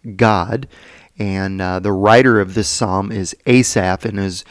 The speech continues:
if you remember, Asaph is referring, as he's talking about routing his enemies and sending them to eternal shame, he's referring to the time in First Samuel chapter five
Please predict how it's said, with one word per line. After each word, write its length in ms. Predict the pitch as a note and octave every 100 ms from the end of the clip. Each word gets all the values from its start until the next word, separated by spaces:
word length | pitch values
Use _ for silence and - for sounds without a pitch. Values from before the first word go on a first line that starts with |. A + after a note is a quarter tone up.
| - - -
if 120 | A#2+
you 80 | A2+
remember, 600 | G#2+ A2 C#3 E3+ A2 G2+
Asaph 720 | A#2+ C3 C#3 - G2+ G2 -
is 200 | - G2
referring, 920 | G#2 G2 - - D3 D#3 A2 F#2+ G#2 G#2+ _ _ _ -
as 220 | A2 G2+
he's 320 | - G2 F2+ -
talking 400 | B2 A2+ A#2+ G2+
about 240 | F#2+ F#2+
routing 500 | G2+ G2 G2+ G#2+ G2+
his 180 | G2 F#2
enemies 600 | G2 F#2 F#2 F#2 F#2 G2
and 180 | F2+ E2+ _ - - - _
sending 640 | - - - C3 B2+ A#2+ A2
them 240 | G#2 G#2
to 140 | - A2
eternal 460 | G2 - A2 G2+
shame, 400 | G2 - G2 F#2
he's 220 | F#2+ A2 G2+
referring 580 | A#2+ - D#3 F3 C#3 A#2
to 180 | B2 G#2+
the 100 | G2+
time 540 | - B2 G#2+ F#2+ G2
in 200 | A2+ F#2+
First 300 | - A2+ -
Samuel 380 | A#2+ G#2 G2 F2+
chapter 340 | - G2+ -
five 460 | - A2 G#2 F#2+